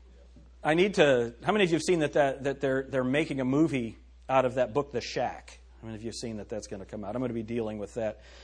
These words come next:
The, The Shack is based on a doctrine called universalism. Universalism is the concept that everyone will ultimately be saved. That's not what the Bible says.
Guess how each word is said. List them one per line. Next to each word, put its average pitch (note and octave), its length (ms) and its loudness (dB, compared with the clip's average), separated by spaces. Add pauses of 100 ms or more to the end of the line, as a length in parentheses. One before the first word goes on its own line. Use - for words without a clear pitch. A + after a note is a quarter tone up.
(140)
The, D3 180 2
The C3+ 120 0
Shack F#3+ 640 6
is B2+ 160 2
based D3 500 2
on B2+ 420 2
a B2+ 80 0
doctrine C3+ 480 2
called A#2+ 280 -2
universalism. B2 880 -2 (880)
Universalism D#3+ 800 4
is B2 80 -2
the B2+ 100 -6
concept D3+ 640 0
that B2 200 2
everyone D3+ 500 2
will B2 120 4
ultimately B2 440 -2
be G#2+ 100 -8
saved. F2 480 -10 (2500)
That's E3+ 120 4
not F#3 60 2
what D3 100 4
the B2+ 60 4
Bible C#3+ 300 6
says. - 380 -14